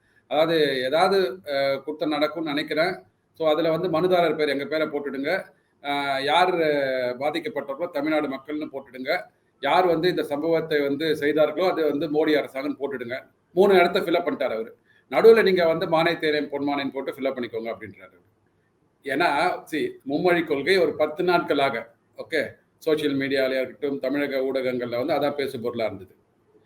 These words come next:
So இப்ப ஏன்னா அதுக்கு முன்னாடி பாத்தீங்கன்னா இந்த தாவேகா, விஜய், அதிமுக அதை வச்சு ஓட்டிட்டு இருந்தாங்க.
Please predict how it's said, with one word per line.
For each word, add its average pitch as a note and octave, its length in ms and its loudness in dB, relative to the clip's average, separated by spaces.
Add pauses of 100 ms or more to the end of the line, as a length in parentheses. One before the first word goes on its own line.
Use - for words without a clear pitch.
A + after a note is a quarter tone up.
(340)
So D#3 380 6
இப்ப D#3 400 2
ஏன்னா F#3 320 2
அதுக்கு D#3+ 400 -2
முன்னாடி F#3 120 6
பாத்தீங்கன்னா F3 460 4
இந்த D#3 160 4 (640)
தாவேகா, D#3+ 500 4
விஜய், C#3+ 320 4
அதிமுக C#3 760 0
அதை D3 220 2
வச்சு C#3+ 260 0
ஓட்டிட்டு B2 200 -8
இருந்தாங்க. G#2 320 -12